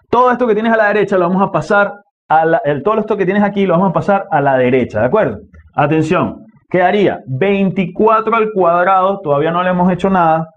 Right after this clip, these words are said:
tiene que ser igual, como todo está negativo, pasaría diciendo cuatro por nueve por dos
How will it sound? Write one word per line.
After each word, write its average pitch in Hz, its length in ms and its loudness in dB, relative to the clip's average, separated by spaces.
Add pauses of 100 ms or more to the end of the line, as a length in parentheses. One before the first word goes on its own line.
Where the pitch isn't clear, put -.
tiene 185 220 -2
que 196 100 2
ser 202 360 -2
igual, 170 540 0
como 123 240 -6
todo 156 160 0
está 175 160 -4
negativo, 185 680 0
pasaría 156 480 0
diciendo 185 540 -2 (580)
cuatro 202 640 0
por 156 260 0
nueve 190 600 0
por 139 420 0
dos 180 320 0